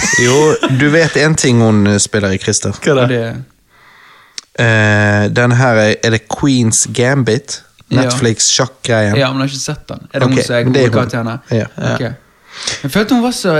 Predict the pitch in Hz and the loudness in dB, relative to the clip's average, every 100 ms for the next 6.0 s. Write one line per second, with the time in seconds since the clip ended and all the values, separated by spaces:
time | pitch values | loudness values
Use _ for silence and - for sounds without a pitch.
0 | 160 214 208 - 143 196 180 156 139 135 | 0 -2 -2 -2 0 0 0 0 2 2
1 | 127 131 - _ _ _ _ _ _ _ | 0 -2 -8 _ _ _ _ _ _ _
2 | _ _ - 151 143 151 - - 208 165 | _ _ -8 -2 0 0 -2 0 2 2
3 | 131 123 117 110 110 107 107 104 - - | -2 0 0 2 0 0 -2 -4 -8 -16
4 | _ _ _ _ _ - - 143 - 113 | _ _ _ _ _ -20 -20 -16 -12 -4
5 | 160 202 131 117 - 120 107 110 151 | -2 -2 -4 -6 -4 -2 0 0 -2